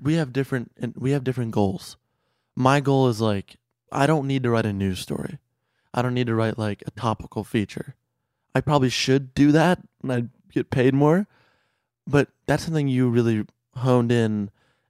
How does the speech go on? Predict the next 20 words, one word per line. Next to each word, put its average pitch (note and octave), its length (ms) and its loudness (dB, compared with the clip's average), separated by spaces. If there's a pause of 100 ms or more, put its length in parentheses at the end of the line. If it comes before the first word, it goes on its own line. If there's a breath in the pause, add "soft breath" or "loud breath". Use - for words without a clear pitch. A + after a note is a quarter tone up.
(120)
and A#2 100 0
refined A2+ 460 0
your G#2 100 -2
craft - 540 -4 (280)
doing A2 380 2
at G2+ 140 -4
the A2+ 80 -4
Daily G#2+ 280 2
Beast. G#2 520 0 (400)
And A#2 100 0
I A#2+ 60 0
think C#3 180 -2
that's C3 160 -2
why A#2+ 100 4
the A2 80 0
L G#2+ 140 2
A G2+ 80 0
Times G#2 260 -2
hired D3 380 2
you, G2 200 -2